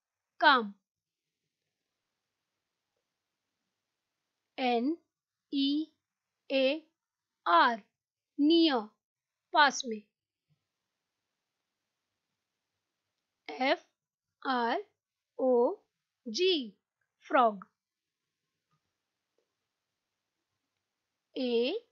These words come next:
G A I N, again. P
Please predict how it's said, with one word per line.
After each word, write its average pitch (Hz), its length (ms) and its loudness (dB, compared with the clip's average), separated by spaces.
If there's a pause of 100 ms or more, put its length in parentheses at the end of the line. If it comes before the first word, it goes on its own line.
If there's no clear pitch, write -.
(540)
G 247 460 -6 (680)
A 277 420 0 (580)
I 269 420 0 (600)
N, 277 340 0 (680)
again. 269 720 -2 (4000)
P 262 420 -8